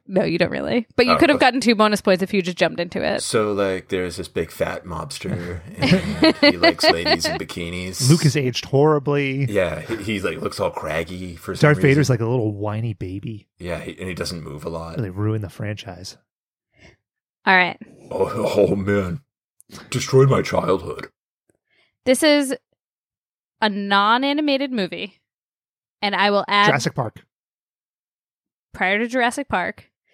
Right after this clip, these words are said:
Speaker 1: This is not a movie that was necessarily intended for children, but for some reason we watched it.
Speaker 3: Jerry Maguire.
Speaker 1: I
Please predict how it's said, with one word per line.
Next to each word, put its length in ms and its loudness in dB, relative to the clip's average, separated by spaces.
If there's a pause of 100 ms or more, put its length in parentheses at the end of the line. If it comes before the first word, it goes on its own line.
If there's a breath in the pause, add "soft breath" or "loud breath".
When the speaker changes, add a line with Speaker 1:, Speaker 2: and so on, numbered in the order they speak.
(280)
Speaker 1:
This 180 2
is 120 0
not 320 6
a 40 4
movie 320 2
that 140 0
was 140 -2
necessarily 680 -2
intended 480 -6
for 120 -8
children, 500 -6 (1160)
but 160 2
for 120 -2
some 240 -8
reason 240 -2
we 100 0
watched 340 2
it. 300 -4
Speaker 3:
Jerry 200 -2
Maguire. 500 -10 (720)
Speaker 1:
I 340 0